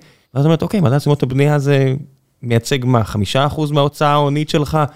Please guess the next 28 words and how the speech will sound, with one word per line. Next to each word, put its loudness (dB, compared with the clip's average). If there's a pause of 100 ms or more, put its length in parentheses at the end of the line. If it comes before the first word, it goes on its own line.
(260)
רוב 0
שאר 0
הכסף 0
זה 2
ההוצאת, -2
זה 2
המימון, 2 (460)
זה 0
ה-, 0
זה 0
הקרקעות, -2 (340)
זה -2
הרווח 0
שאתה -2
צריך -2
ליצור 0
לעצמך -2
או 2
לעצמך 0
כקבלנית 2
או 0
כיזמת." 0
ואת -2
אומרת, -4
"וואו, 0 (300)
כמה 0
דיסאינפורמציה 0
ו-, 2